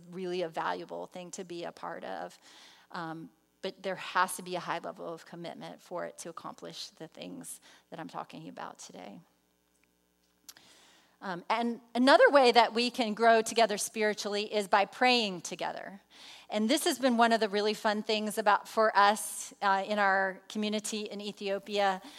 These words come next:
We did a forty days of prayer, and we had ten different things we were praying for on our list. And we would gather one or two nights a week. And then the women gathered on Friday mornings at six o'clock in the morning. The men gathered Monday mornings at six o'clock in the morning.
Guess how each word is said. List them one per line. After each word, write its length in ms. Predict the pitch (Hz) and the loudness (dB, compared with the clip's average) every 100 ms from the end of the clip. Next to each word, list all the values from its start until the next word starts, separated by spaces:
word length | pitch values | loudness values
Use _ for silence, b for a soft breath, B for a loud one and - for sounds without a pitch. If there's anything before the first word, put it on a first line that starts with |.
| B B | B B
We 100 | 220 | -2
did 220 | 208 233 | 4 6
a 100 | 214 | 6
forty 400 | - 240 240 240 | 2 2 2 4
days 240 | 226 214 214 | 4 4 0
of 180 | 185 | -4
prayer, 500 | - 202 185 196 214 208 - | -4 -2 0 0 -2 -8 -8
and 260 | 185 185 185 | -4 -4 -2
we 80 | 208 | 0
had 320 | 208 185 - - _ _ _ - | 2 0 -6 -20 _ _ _ -8
ten 540 | - 262 247 240 233 214 | -2 0 0 -2 -4 -4
different 320 | 208 208 170 | -4 -6 -6
things 240 | 202 196 | -6 -6
we 100 | 190 | -6
were 120 | 180 170 | -8 -8
praying 460 | 202 190 190 180 | -6 -6 -6 -10
for 480 | 165 180 180 180 175 B B B B | -10 -4 0 0 -2 B B B B
on 180 | 190 | -2
our 140 | 180 180 | -2 0
list. 320 | 175 180 - | -2 -2 -4
And 100 | 202 | -4
we 100 | 208 | -2
would 140 | 220 | 0
gather 360 | 208 208 208 214 | 6 6 6 2
one 200 | 202 262 | 2 2
or 80 | 285 | 2
two 180 | - 294 | 2 4
nights 340 | 247 254 - | 4 2 -2
a 60 | 233 | -2
week. 440 | 185 247 - - B B B | -2 -4 -6 -18 B B B
And 120 | 208 | -2
then 120 | 214 202 | -2 -2
the 100 | 190 | 0
women 300 | 233 254 240 | 2 2 8
gathered 380 | 233 226 233 | 10 10 8
on 100 | 220 208 | 2 2
Friday 360 | 233 220 226 | 4 4 4
mornings 420 | 220 220 240 269 | 2 2 2 0
at 140 | 226 - | -2 -4
six 260 | 254 - | -8 -8
o'clock 420 | - 247 262 453 247 | -2 4 6 6 0
in 80 | |
the 60 | 214 | -2
morning. 340 | 220 262 277 | 0 2 0
The 80 | 226 | 0
men 180 | 202 226 | -2 2
gathered 300 | 214 214 196 | 2 2 0
Monday 260 | 202 220 226 | -2 -2 -2
mornings 300 | 226 220 220 | -2 -4 -6
at 120 | - | -8
six 200 | 226 - | -12 -4
o'clock 260 | 226 226 | -2 -2
in 40 | 233 | -4
the 60 | |
morning. 420 | 226 233 220 220 | -6 -4 -4 -6